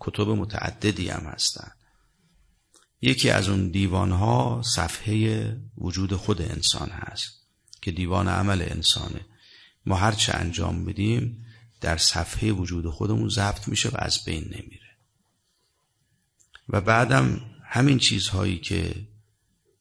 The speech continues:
به اصطلاح در هم پیچیده بود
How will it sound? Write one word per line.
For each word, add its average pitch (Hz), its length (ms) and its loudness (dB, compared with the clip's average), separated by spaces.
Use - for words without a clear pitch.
به - 120 -2
اصطلاح 90 440 0
در 87 220 -2
هم 85 240 0
پیچیده 90 600 0
بود 107 480 0